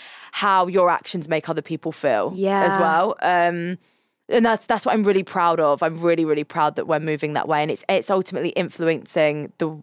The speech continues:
Speaker 1: the rest of the world as well and the way that things are working. So
Speaker 2: Yeah.
Speaker 1: that's what's really cool.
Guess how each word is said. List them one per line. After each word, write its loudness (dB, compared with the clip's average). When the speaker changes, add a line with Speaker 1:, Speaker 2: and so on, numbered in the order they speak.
Speaker 1:
the -2
rest -4
of -10
the -8
world -4
as -6
well 2
and -6
the -6
way 0
that -6
things -8
are -10
working. -4
So -4
Speaker 2:
Yeah. 2
Speaker 1:
that's 0
what's -2
really 2
cool. 0